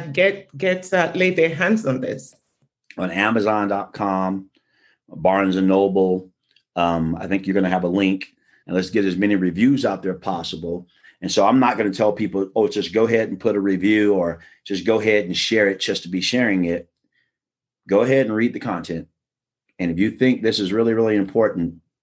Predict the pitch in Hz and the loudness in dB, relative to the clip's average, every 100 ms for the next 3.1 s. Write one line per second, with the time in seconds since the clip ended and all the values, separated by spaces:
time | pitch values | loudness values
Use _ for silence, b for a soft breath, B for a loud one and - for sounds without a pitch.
0 | _ - 107 104 120 - 87 107 98 78 | _ -4 -2 0 -2 -2 0 2 0 -2
1 | - _ _ _ 85 85 92 98 92 98 | -14 _ _ _ -8 -4 -2 2 2 2
2 | - 98 90 90 82 - 90 85 82 78 | 0 -2 0 -2 -2 -2 -2 -2 -2 -6
3 | 80 | -10